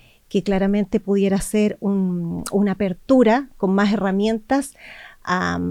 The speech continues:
a dar respuesta a esta, a esta problemática que en Chile todavía no le hemos podido dar respuesta.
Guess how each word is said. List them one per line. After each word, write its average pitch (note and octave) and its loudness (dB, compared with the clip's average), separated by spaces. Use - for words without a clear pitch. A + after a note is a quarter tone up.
a F3+ -4
dar F#3+ -2
respuesta G#3 -6
a F#3 -4
esta, F#3+ -6
a F#3 -6
esta G#3+ -4
problemática G#3 -2
que G3 -2
en F#3+ -2
Chile G#3 -2
todavía A3 -4
no F#3 -4
le F#3 -2
hemos D#3+ -6
podido E3+ -4
dar D3+ -8
respuesta. - -14